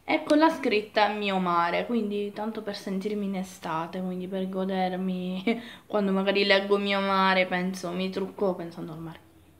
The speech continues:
Allora, questo è da Cipria ed è buono, quindi sembrano buoni, sono morbidissimi. Va bene.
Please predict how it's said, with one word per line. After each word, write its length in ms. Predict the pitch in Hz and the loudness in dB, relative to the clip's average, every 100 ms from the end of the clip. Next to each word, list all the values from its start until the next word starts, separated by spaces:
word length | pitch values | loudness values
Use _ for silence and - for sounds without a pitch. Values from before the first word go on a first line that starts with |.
| - - - - - - | -20 -20 -20 -20 -20 -2
Allora, 220 | 233 196 | 2 4
questo 380 | 214 381 - 269 | 6 4 4 4
è 100 | 190 | 4
da 380 | 180 175 - - - | 6 6 6 -2 -12
Cipria 480 | - 180 156 185 170 | -4 -2 -2 -2 0
ed 120 | 190 | 6
è 280 | 196 - - - _ | 6 4 -6 -20 _
buono, 580 | - 180 165 160 165 175 | -10 -6 -4 -4 -4 -6
quindi 380 | 170 180 180 180 180 180 185 190 - - | -6 -6 -6 -6 -6 -8 -8 -10 -12 -20
sembrano 520 | - 392 480 247 202 185 | -6 0 4 4 4 2
buoni, 320 | 185 185 185 | 2 2 2
sono 200 | 190 269 | 2 2
morbidissimi. 1000 | 214 220 254 202 190 175 - - 196 240 311 - - - - - - - - - - - - - - - - - - - - - - - - - - - - - - - | 4 2 2 0 -4 -4 -6 -4 0 2 2 0 -12 -16 -16 -16 -16 -18 -12 -10 -6 -4 -4 -6 -10 -10 -8 -6 -4 -4 -8 -10 -8 -2 -2 -2 -8 -14 -14 -14 -14 -12
Va 100 | 214 | -10
bene. 540 | 196 185 180 185 185 | -4 -2 -2 -4 -6